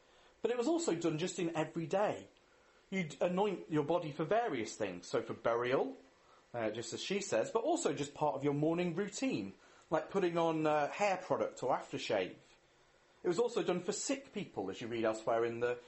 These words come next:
the Bible. It was sort of getting yourself ready for the day. So Jesus tells them, uh, Pharisees that when they're fasting,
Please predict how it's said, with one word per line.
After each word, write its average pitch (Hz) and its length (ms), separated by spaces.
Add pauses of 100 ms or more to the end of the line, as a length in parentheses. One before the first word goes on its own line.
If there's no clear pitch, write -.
(240)
the 180 60
Bible. 214 260
It 131 40
was 165 120
sort 165 160
of 139 100 (320)
getting 170 240
yourself 160 320
ready 160 240
for 156 120
the 156 100
day. 170 420 (400)
So - 120
Jesus 175 400
tells 175 280
them, 147 260 (100)
uh, 135 160
Pharisees 175 500
that 156 100
when 147 120
they're 123 120
fasting, - 800